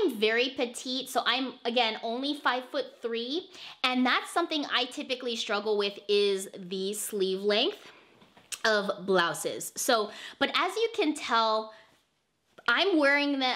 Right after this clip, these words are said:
I'm wearing the blouse standard, so I did not fold it up shorter, and they're act-, the blouse, uh, or the sleeve length is actually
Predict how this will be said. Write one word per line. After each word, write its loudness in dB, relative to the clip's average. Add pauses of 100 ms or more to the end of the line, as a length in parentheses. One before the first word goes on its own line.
(100)
I'm 0
wearing -2
the -6
blouse 0 (180)
standard, -4
so -4
I 0
did -4
not 0 (340)
fold 0
it -2
up -2
shorter, -2 (480)
and 0
they're 2
act-, -4
the -2
blouse, -2 (120)
uh, 0 (280)
or 2
the -4
sleeve 0
length 0
is -2
actually -2